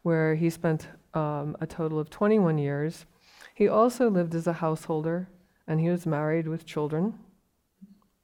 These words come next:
And so there, as I said, there are many great stories about both his time in India and Tibet.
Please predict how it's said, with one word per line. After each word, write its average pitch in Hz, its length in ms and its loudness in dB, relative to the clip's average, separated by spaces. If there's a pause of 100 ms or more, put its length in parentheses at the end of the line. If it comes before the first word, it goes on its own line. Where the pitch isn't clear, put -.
(880)
And 185 140 6
so 196 120 0
there, 190 280 4
as 175 120 -2
I 185 80 4
said, 180 200 2
there 175 120 4
are 175 40 4
many 190 240 6
great 175 520 0
stories 208 480 6
about 165 280 2
both 160 200 0
his 175 120 0
time 170 280 2
in 165 100 2
India 156 360 2
and 151 200 -2
Tibet. 143 440 -4